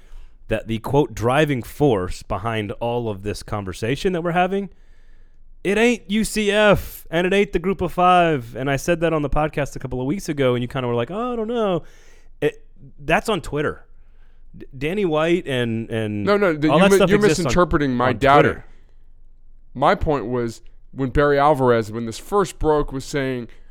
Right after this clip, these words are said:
Speaker 2: "Oh, you know," and some of the people were saying, "There's, we gotta look at some of the teams that are deserving, like the group of five teams that," like, he didn't care about that. He just said that he's worried about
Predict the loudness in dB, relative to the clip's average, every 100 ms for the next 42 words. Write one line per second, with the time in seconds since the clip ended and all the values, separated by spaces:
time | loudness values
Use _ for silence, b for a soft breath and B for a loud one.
0 | b b 4 6 6 2 2 2 2 -2
1 | -8 -8 -2 0 2 0 0 0 0 -2
2 | -6 b b -14 -2 0 0 -4 -6 -2
3 | 0 -2 -6 -10 -8 -8 -6 -6 -6 -8
4 | -8 -10 -4 0 0 -2 -4 -4 -6 -6
5 | -10 -8 -6 -4 -4 -4 -6 -6 -6 -8
6 | -4 -2 -2 -4 -4 4 4 4 2 -2
7 | -6 -10 -10 -6 -6 -4 -8 -6 0 0
8 | 2 -2 -2 -6 -12 -6 -4 -4 -4 -4
9 | -4 -4 -4